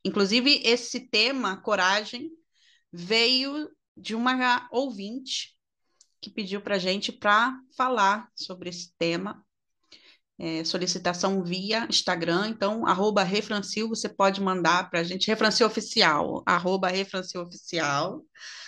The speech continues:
Você pode mandar pra gente aquilo que você quer ouvir aqui, e nós três vamos falar nesses aspectos de mentalidade,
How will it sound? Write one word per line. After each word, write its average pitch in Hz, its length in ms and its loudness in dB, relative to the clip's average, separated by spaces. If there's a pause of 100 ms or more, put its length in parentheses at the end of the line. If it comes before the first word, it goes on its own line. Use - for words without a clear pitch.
(160)
Você 233 220 6
pode 240 260 4
mandar 226 380 6
pra 220 180 4
gente 214 680 0 (240)
aquilo 269 300 0
que 277 80 -8
você 262 240 4
quer 277 180 4
ouvir 269 440 2
aqui, 233 600 -10
e 220 60 -10
nós 196 240 -4
três 190 720 0
vamos 196 280 -2
falar 180 540 2 (300)
nesses 190 1040 -4
aspectos 175 760 -4
de - 120 -12
mentalidade, 165 920 -4